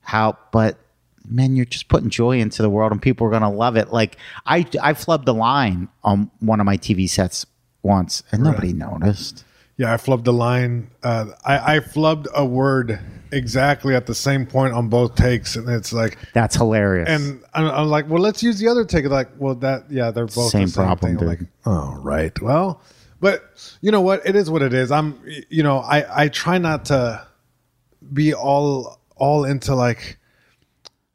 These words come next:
Speaker 2: I'm in the moment, but I'm not. It is what it is, and I let it go behind me.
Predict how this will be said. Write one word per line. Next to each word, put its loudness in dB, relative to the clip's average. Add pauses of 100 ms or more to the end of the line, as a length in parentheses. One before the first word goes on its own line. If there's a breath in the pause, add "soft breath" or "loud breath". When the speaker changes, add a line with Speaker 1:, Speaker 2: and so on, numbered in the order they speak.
(360)
Speaker 2:
I'm 4
in 2
the 2
moment, 2
but 2
I'm -2
not. -6 (420)
It 0
is 2
what 2
it 0
is, -2 (180)
and 0
I 2
let 2
it -2
go 0
behind -2
me. -8